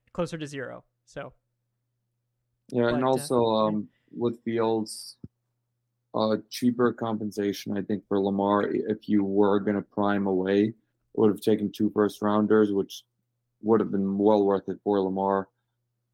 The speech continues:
Speaker 2: Um, obviously, Lamar is a much better player, but the Ravens had the ability to match any, any contract given to him, and it seems like they were going to, given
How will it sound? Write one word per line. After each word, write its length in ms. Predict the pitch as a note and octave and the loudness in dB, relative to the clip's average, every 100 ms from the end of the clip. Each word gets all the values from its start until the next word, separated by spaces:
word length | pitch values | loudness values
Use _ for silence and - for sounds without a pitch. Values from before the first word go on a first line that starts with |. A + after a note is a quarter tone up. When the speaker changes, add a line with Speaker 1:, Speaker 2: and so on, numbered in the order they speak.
| - | -2
Speaker 2:
Um, 520 | A2 G#2 G#2 G2+ G2 _ - | 2 2 2 -4 -8 _ -6
obviously, 460 | A#2+ A#2 G#2+ G#2+ G#2+ | 0 2 0 -2 -2
Lamar 320 | G2+ G2+ G2+ | -2 0 -2
is 60 | F#2+ | -2
a 40 | |
much 240 | F#2+ G2 - - | -4 -6 -6 -2
better 320 | G#2 G2 F#2 - | 0 0 -4 -2
player, 420 | G#2+ A2 A2 A2 | 0 2 0 0
but 260 | G2 G2+ - - | 0 -2 -4 -10
the 120 | F#2+ _ _ - | -10 _ _ -2
Ravens 440 | A2 G#2+ G#2+ F#2+ | 2 2 0 -4
had 180 | G2+ G2 | -4 -2
the 60 | |
ability 460 | G2 G2 G2+ G2 F#2+ | 0 2 2 0 -2
to 60 | F#2 | -4
match 560 | F#2 F#2+ F#2+ - - - | -4 -4 -4 -6 -12 -8
any, 340 | G2+ F#2+ F2+ - _ _ _ _ _ - | -6 -4 -6 -10 _ _ _ _ _ -4
any 220 | A#2+ A2+ G#2+ | 0 0 0
contract 500 | G#2 G2+ F#2 G2 F#2 | -2 -2 -2 -2 0
given 260 | F#2+ F#2+ | -2 -2
to 140 | - G#2 | -2 0
him, 120 | G2 | 0
and 80 | G2 | -2
it 120 | F#2 | -4
seems 340 | - G2+ G2 | -4 -2 0
like 200 | G2 F#2 F#2 | 0 -2 0
they 140 | F#2+ | 2
were 240 | F#2 F#2 | 4 2
going 420 | F2+ F#2 F#2+ G2 F#2+ | 2 0 2 0 -2
to, 180 | G#2+ G2+ | -2 2
given 360 | G2+ G2 G2 | 2 2 -4